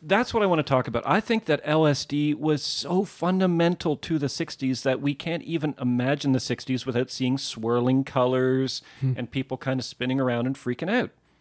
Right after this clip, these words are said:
Speaker 1: So how? How did that happen? Well, this is something that we've talked about before in other podcasts, and we're gonna be referencing those podcasts.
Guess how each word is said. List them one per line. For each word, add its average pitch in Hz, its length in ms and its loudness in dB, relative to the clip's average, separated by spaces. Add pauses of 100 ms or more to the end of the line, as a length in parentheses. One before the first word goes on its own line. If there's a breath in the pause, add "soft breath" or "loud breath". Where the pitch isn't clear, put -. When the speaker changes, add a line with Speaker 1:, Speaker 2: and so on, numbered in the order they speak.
(180)
Speaker 1:
So 160 300 2 (180 soft breath)
how? 170 560 0
How 170 200 0
did 180 160 0
that 131 220 0
happen? - 440 -6 (420 soft breath)
Well, 131 120 4
this 190 160 -2
is 202 80 -6
something 147 300 0
that 120 80 2
we've 120 220 -2
talked 113 280 -2
about 101 260 -4
before - 360 0
in 117 80 2
other - 140 -4
podcasts, 143 680 -2
and 104 120 -6
we're 113 100 -4
gonna 110 140 -2
be 104 140 -6
referencing 107 560 -4
those 101 140 -8
podcasts. 123 600 -2